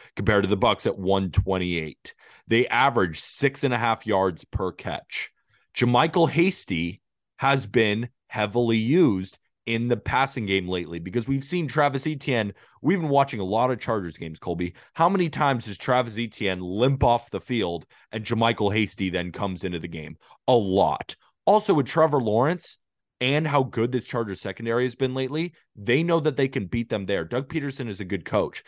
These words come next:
He's not gonna force Trevor Lawrence in his first playoff game to just continue to chuck the ball down the field. If I can get two receptions from JaMycal Hasty,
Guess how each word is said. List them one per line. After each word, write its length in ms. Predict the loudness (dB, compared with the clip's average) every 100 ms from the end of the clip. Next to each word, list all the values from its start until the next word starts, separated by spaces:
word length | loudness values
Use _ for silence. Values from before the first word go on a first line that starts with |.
| -20 -4
He's 180 | -2 2
not 160 | 2
gonna 160 | 2 0
force 540 | -2 _ 0 2 2
Trevor 340 | 0 -2 0 0
Lawrence 440 | -2 -2 -4 -6
in 120 | -8
his 140 | -8 -8
first 420 | -4 0 0 0
playoff 340 | 2 4 4
game 280 | 2 -2 -2 -8 -16 -10
to 80 |
just 260 | -6 -6 -4
continue 560 | -4 -4 -2 0 2 2
to 100 | 0
chuck 480 | -4 0 0 0
the 80 | -4
ball 280 | 2 4 4
down 260 | 4 0 0
the 80 |
field. 440 | -4 -4 -4 -6 -14 -20 -20 -8 -2
If 160 | 0
I 120 | 2 0
can 140 | 2
get 320 | 2 2 0
two 260 | 2 4 4
receptions 640 | 4 4 2 0 -6 -4
from 180 | -4 -4
JaMycal 400 | 0 0 0 0
Hasty, 460 | 0 -2 -6 -14